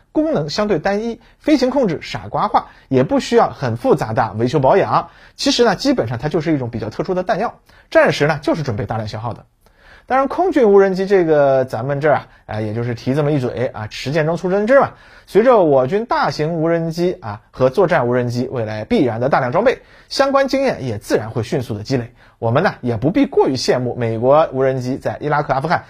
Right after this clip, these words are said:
损失率百分之五十的那种倒霉经验，是吧？那么我们会不会装备类似美国“跳跃二零”这样的无人机呢？啊，当然会呀，而且我们呢，还用的可比美国人早啊。前面提到性能与之基本相当的爱升二幺八无人机系统，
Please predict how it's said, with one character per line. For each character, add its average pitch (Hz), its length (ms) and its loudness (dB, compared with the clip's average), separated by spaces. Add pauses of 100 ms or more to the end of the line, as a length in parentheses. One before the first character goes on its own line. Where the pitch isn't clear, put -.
(120)
损 110 180 -4
失 139 100 -2
率 131 100 2
百 - 100 -6
分 139 140 0
之 151 60 2
五 113 120 0
十 101 140 -8
的 127 80 0
那 127 100 0
种 107 160 -4
倒 104 140 -8
霉 107 160 -6
经 117 140 -4
验， - 220 -8
是 - 60 -14
吧？ - 160 -14 (640)
那 339 100 0
么 359 120 6
我 143 160 6
们 220 320 2
会 330 160 -2
不 240 100 0
会 233 140 2
装 277 240 -2
备 277 140 2
类 269 180 -2
似 - 160 -8
美 135 180 -2
国 139 160 -2
“跳 254 300 0
跃 226 100 4
二 277 180 2
零” 160 160 -2
这 320 100 -2
样 269 120 -2
的 214 80 0
无 190 120 0
人 208 140 0
机 208 120 -2
呢？ 202 140 -2 (200)
啊， 196 160 -4
当 427 220 2
然 190 180 4
会 202 240 4
呀， 156 120 6
而 180 120 4
且 - 140 -6
我 170 180 2
们 131 120 -4
呢， 165 180 0 (340)
还 165 100 -4
用 233 180 2
的 185 80 4
可 190 120 -2
比 202 120 -2
美 127 160 -2
国 135 80 -2
人 160 100 -4
早 107 300 -8
啊。 156 140 -2
前 190 180 -2
面 226 120 -4
提 185 120 -4
到 175 180 4
性 185 220 -4
能 165 180 0 (200)
与 135 140 0
之 180 160 2
基 269 220 0
本 127 160 0
相 185 160 0
当 185 140 0
的 160 80 0
爱 202 160 2
升 202 180 -2
二 233 120 4
幺 208 100 6
八 277 180 4
无 196 80 2
人 143 120 2
机 135 100 -6
系 131 80 -10
统， 107 160 -10